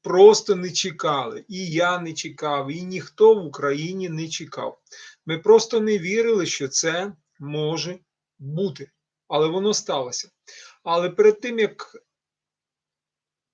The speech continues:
тему стріму розігнати, розігріти, я попрошу, будь ласка, підписуйтесь на YouTube канал Ігор Кравцов. Учора відео, двадцяте відео про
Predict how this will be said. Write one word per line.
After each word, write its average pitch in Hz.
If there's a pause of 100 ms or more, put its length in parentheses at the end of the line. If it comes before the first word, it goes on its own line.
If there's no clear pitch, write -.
(280)
тему 214
стріму 196 (1900)
розігнати, 214
розігріти, 175 (400)
я 185
попрошу, 180 (400)
будь 170
ласка, 165 (180)
підписуйтесь 190
на 170
YouTube 160
канал 190
Ігор 151
Кравцов. - (300)
Учора 208
відео, 156
двадцяте 165
відео 151
про 190